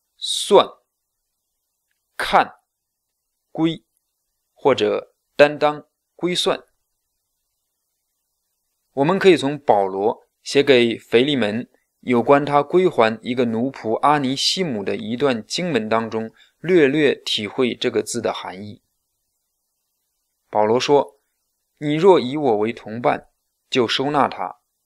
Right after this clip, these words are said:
如同收纳我一样。他若亏负你或欠你什么，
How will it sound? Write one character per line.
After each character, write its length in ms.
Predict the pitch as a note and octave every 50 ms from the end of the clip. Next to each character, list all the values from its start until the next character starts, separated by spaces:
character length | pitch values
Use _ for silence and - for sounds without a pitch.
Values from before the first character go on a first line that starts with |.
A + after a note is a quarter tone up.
| _ _ _
如 180 | - G#2+ A2 B2+
同 260 | A#2 G#2 G2+ G#2 A2
收 280 | - - - C3+ B2+ C3+
纳 200 | C#3 C3 B2 A2
我 320 | G#2+ G#2 G2 F#2 F2 - _
一 160 | F2+ F#2+ G2
样。 220 | G2 F#2+ F2+ - _ _ _ _ _ _ _ _ _ _ _ _ _ _ _ _ _ _ _ _ _ _ _ _ -
他 140 | - - E3
若 180 | E3+ E3 C#3+
亏 180 | - - F#3 F3+
负 180 | - E3+ E3+
你 260 | C#3 G#2+ G2 - - _ _ _ _
或 200 | _ - D3 C#3
欠 400 | C#3 - - - G3 F3+ C#3+ A2+
你 60 | G2
什 180 | - - - F2+
么， 240 | F2 F2+ - _